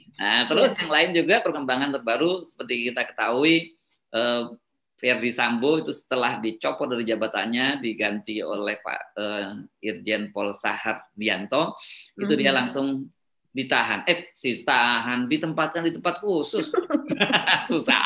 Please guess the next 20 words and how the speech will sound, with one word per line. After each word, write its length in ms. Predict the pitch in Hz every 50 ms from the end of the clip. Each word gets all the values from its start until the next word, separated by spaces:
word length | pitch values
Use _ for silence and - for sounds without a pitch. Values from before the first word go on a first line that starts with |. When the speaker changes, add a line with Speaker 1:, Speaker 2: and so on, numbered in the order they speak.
| 101 95 95 95 95 -
Speaker 1:
amat 180 | 120 135 - -
sih. 160 | 170 165 165 - - 285 277 539 523 -
<laughs> 380 | 156 - - - - - - -
Iya, 300 | 175 185 190 190 196 208
sebenarnya 360 | 196 196 202 190 208 247 254 233
ini 80 | 226
kan 140 | 233 240 240 226
esensinya 600 | 208 214 208 - - 196 196 170 196 202 240 247
juga 160 | 226 180 151
ditahan 460 | 143 139 139 123 - 175 180 160 147 131
ya, 140 | 123 131
bukan? 440 | 139 139 127 123 117 120 123 123 - -
Tapi 160 | _ - - 233
Speaker 2:
Iya. 480 | 226 208 196 190 185 180 180 180 202 - -
Speaker 1:
ya 160 | - 117 117 113 123
gitu 240 | 120 113 110 - 101 95
ya. 140 | 87 71 - - _ _ _ _ - - - - _ _
Nah, 100 | - 107
ini, 240 | 113 269 285 254 254
Speaker 2:
Mhm. 180 | 262 214 214